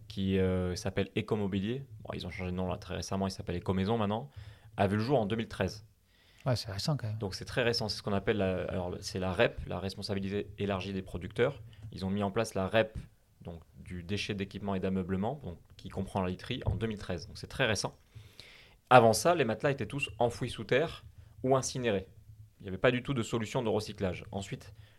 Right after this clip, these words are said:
Speaker 1: quand Ecomobilier a vu le jour, ils ont commencé à mettre en place avec Veolia, avec des grands acteurs comme ça, des solutions de recyclage.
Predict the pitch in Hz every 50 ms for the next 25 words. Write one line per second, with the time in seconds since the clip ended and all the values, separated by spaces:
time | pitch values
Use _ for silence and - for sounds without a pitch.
0 | - - - 120 117 - - - 117 113 - 123 117 113 107 113 104 110 107 98
1 | 101 101 98 98 117 143 160 - 110 95 98 92 - - 160 147 139 131 127 -
2 | - 139 123 113 107 104 - - 101 98 117 110 - - 101 95 85 82 90 95
3 | 92 92 92 92 101 98 104 101 92 90 85 95 92 101 101 95 101 98 - 110
4 | 101 - 101 95 - 107 98 90 - - 98 92 90 - 113 104 92 90 87 82
5 | 101 110 104 - 95 - - - 170 139 101